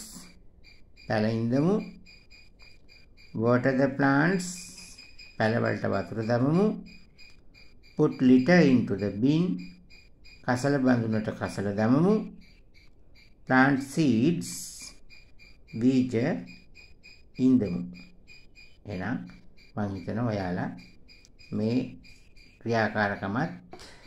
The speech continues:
නිවැරදිව කරන්න ඇති කියලා. මේ වතාවේ ක්‍රියාකාරකම් තුනක් ඔයාලට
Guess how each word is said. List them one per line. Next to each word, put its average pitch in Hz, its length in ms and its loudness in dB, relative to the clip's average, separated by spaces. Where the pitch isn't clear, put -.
නිවැරදිව 101 480 -2
කරන්න 185 320 -4
ඇති 175 260 -8
කියලා. 90 260 -4
මේ 113 180 -4
වතාවේ 107 500 -4
ක්‍රියාකාරකම් 107 760 -4
තුනක් 180 380 -2
ඔයාලට 101 400 0